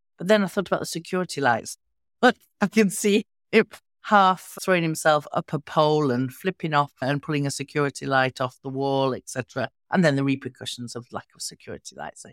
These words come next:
yeah, flights of fancy were allowed. So, Tracy, I completely agree with you. I was so delighted when I heard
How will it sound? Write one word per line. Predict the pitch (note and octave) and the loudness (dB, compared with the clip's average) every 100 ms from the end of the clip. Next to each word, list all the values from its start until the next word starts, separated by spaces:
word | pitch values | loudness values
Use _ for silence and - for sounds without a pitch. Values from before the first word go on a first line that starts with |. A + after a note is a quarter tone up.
| _ _ - | _ _ -14
yeah, | - | -6
flights | - F4 - | 0 0 0
of | E3 | -6
fancy | - A#2+ - B2 | -6 -10 -10 -10
were | A#2+ B2 | -8 -4
allowed. | A#2+ A#2+ A2 A2 - | -2 -2 -2 -6 -8
So, | - B3+ - - | -2 -2 -2 0
Tracy, | G#3+ F#3+ G#3 - | 0 2 0 0
I | E3+ | 0
completely | F3+ E3+ F3+ D3 | -2 -4 -6 -4
agree | D3 D3 C#3+ | -4 0 0
with | C3+ B2+ | 2 0
you. | B2+ C3+ - _ _ _ _ | -2 -4 -10 _ _ _ _
I | F#3 | 0
was | F#3+ - | 2 0
so | - A3+ A3 A3 | -2 2 2 2
delighted | F#3+ F#3+ F3+ D#3+ - D3 | 2 4 4 4 -2 -6
when | C#3 | -4
I | C#3 | -2
heard | D#3 D3+ | 0 0